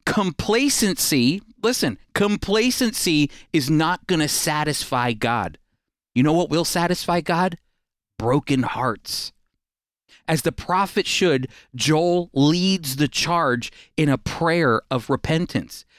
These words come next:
Joel chapter one, verse nineteen says, "To you, O Lord, I," that's Joel speaking, "to you, O Lord, I call out for help. For fire has burned up the pastures of the wilderness.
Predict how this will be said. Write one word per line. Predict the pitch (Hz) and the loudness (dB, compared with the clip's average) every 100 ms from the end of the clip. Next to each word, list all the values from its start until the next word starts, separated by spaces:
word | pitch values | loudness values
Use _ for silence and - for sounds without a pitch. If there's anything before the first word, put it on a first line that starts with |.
| _ 123 | _ -2
Joel | 170 190 | 0 0
chapter | 190 185 - 151 | 0 -4 0 0
one, | 147 170 151 | 2 0 0
verse | 131 127 - | 0 0 -2
nineteen | 143 151 - 160 170 | -2 -2 -2 -2 0
says, | 151 147 117 - - _ | 0 0 0 -4 -16 _
"To | - 196 | 0 2
you, | 160 131 131 165 220 254 233 | 2 0 0 4 4 4 2
O | 143 | 2
Lord, | 131 113 117 98 85 - _ - | 2 2 2 2 -2 -6 _ -4
I," | 180 220 151 90 | -2 0 -2 -2
that's | 131 - - - _ - | -4 -4 -10 -12 _ -8
Joel | 135 190 214 226 | -2 0 0 -2
speaking, | - - 220 - - - _ - | -2 -2 -2 -4 -8 -14 _ 0
"to | 214 | 0
you, | 170 180 254 233 | 2 2 2 2
O | 160 | 0
Lord, | 147 131 104 - - _ _ | 2 0 -2 -4 -16 _ _
I | 202 254 269 - | 0 0 -2 -4
call | - 165 143 - | -2 0 0 -2
out | 139 123 - | -4 -4 -6
for | - 135 117 | -8 -2 -2
help. | - 123 95 - - _ _ _ _ - | -2 -4 -4 -10 -20 _ _ _ _ -4
For | 208 | -4
fire | - 226 226 262 | -2 0 0 2
has | 202 190 131 | 0 0 -2
burned | - 214 233 | 0 2 2
up | - - | 0 -2
the | |
pastures | 151 - 190 220 - 185 143 | -2 -2 -2 -2 0 0 2
of | 131 | 0
the | 143 | 0
wilderness. | 139 196 220 147 87 | 2 2 0 0 -4